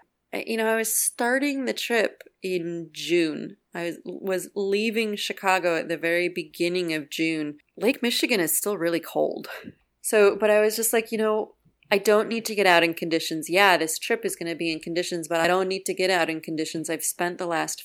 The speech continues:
fifteen years learning how to paddle those conditions. And if I can't paddle those conditions, like, getting out in those conditions for a month beforehand or for several months beforehand, it's, it, that's not gonna help me." <laughs> Like, I, I have the skill,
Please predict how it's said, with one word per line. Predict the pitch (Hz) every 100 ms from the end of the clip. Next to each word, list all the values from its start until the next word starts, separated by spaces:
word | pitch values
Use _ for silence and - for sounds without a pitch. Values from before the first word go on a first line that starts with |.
| -
fifteen | 170 - - 160 151
years | 156 156 156
learning | 156 160 156 156
how | 160 156
to | 151
paddle | - 156 156
those | 156 151
conditions. | - 156 151 156 147
And | 156
if | 160 -
I | 175
can't | - 214 -
paddle | 165 170 170
those | 170 165
conditions, | - 160 165 - 190 190
like, | 180 -
getting | 175 175 165
out | 165
in | 165
those | 165 160
conditions | - 170 156 - 165 -
for | 160 156 156 _ _
a | 170
month | 160 160 165 - _
beforehand | 165 165 - 160 196 254 254
or | 208
for | 220 214
several | 233 226 240
months | 214 180 175
beforehand, | 175 170 170 170 160
it's, | 170 -
it, | - 185 180
that's | 190 190
not | 202 202 190 - _ _ -
gonna | 196 190 170
help | 180 175
me." | 160 160 -
<laughs> | - -
Like, | 165 - -
I, | 170 -
I | 165
have | 160 180 220 208
the |
skill, | - - 180 160